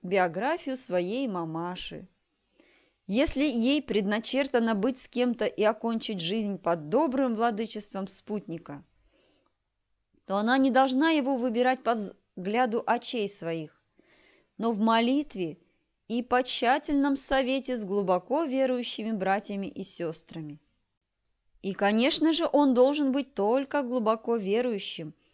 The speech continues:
и только христианином. Иначе от этой овечки останутся только рожки да ножки.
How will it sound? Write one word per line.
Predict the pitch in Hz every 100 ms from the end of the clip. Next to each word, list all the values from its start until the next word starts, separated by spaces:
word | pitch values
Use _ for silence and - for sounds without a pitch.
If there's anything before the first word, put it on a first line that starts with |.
| -
и | 196
только | 185 240 339 320 285
христианином. | 285 233 220 - 208 196 190 233 208 156 147 - - _ - - -
Иначе | 202 240 330 -
от | 294 262 262
этой | 277 262 247
овечки | 226 285 - -
останутся | 180 - 202 190 170 - 170
только | 175 170 - 160
рожки | 214 339 - - 254
да | 208 220
ножки. | 202 185 175 170 - -